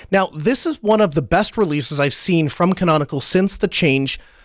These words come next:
uh, over to gnome. They're still shipping with X, as I would expect them to, as Wayland still hasn't really been entirely worked out. Uh, snaps are, are everywhere. The, the software store has been replaced by the, by the Snap Store.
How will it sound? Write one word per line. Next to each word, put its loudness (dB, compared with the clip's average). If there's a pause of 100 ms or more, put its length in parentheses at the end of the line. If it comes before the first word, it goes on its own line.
(380)
uh, 2
over 0
to -2
gnome. 2
They're -4
still 0
shipping 0
with 2
X, -4
as 0
I 2
would 2
expect 0
them 0
to, 0
as -4
Wayland 0
still -2
hasn't 0
really 0
been -2 (720)
entirely 2
worked 0
out. 2 (500)
Uh, 4 (100)
snaps -2
are, 4 (300)
are 4
everywhere. -6
The, 0
the -6
software 0
store 2
has 0
been 2
replaced 0
by 2
the, 0
by 2
the -2
Snap 0
Store. 2